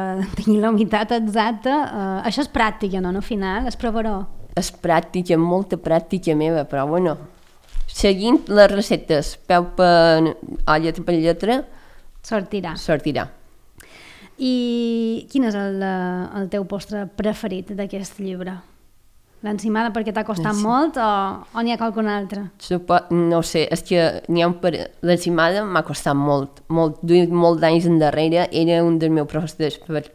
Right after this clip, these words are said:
Speaker 2: preferits, el croissant també me torna en loca, i el que jo duia molt endarrere era la cotxa de patata de Valldemossa.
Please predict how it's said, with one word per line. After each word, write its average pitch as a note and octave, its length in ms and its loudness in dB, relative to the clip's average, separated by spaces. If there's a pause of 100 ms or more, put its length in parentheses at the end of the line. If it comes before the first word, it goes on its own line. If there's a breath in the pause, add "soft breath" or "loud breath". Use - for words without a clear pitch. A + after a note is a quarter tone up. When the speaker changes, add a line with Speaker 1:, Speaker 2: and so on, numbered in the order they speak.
Speaker 2:
preferits, E3 600 0 (480 loud breath)
el F3+ 120 -4
croissant C3+ 400 -6
també D3 220 0
me D3 100 2
torna D#3 280 2
en D3 140 0
loca, D#3 380 0 (420 loud breath)
i F#3+ 100 -4
el F#3 220 2
que F#3 140 0
jo G3+ 160 2
duia A3+ 160 4
molt F#3+ 240 2
endarrere E3 640 2
era E3+ 200 2
la D#3 240 0
cotxa G3+ 420 -2
de F3 80 2
patata E3+ 380 0
de E3+ 80 4
Valldemossa. C#3+ 720 -2